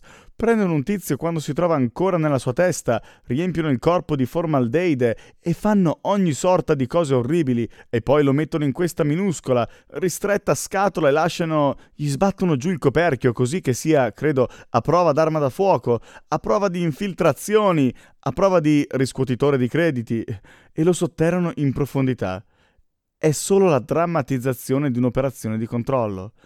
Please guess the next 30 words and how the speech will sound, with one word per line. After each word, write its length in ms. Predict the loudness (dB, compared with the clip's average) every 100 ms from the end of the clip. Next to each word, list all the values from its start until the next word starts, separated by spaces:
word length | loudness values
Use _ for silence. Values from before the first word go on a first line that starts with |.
| _ _
Non 200 | -2 0
c'è 120 | 2
alcuna 380 | -2 -2 -4 0
ragione 360 | 0 0 -2 -2
per 160 | -4
cui 160 | -2 -2
qualcuno 480 | -2 -4 -2 -4 -2
dovrebbe 340 | -2 -2 -4
farlo. 500 | -2 -2 -2 -4 -10 -12 -20 _ _
Voglio 160 | -2
dire, 360 | 0 2 0 0
è 100 | -2
una 160 | 0 2
sciocchezza 560 | 0 -2 0 0 -2
che 100 | -4
supera 400 | -4 0 2 2 2
ogni 260 | 0 0
sciocchezza. 840 | -2 -6 -4 -2 0 -2 -4 -6 -8 _ _ _ _
Preservare 580 | -2 0 0 0 0 0
un 140 | -2
corpo 400 | 0 -2 0 -2
morto? 800 | -2 0 0 -2 -8 -8 -10 -14 _ -20 -20 -20
Scendiamo 600 | -14 -6 -2 0 2 2 0
al 160 | 0
macello 540 | 0 0 0 2 2 2
e 80 |
ogni 240 | 0 0 0
vacca 300 | -2 -4 -4
che 120 | -2
ammazzano 560 | 0 -2 -2 -2 -2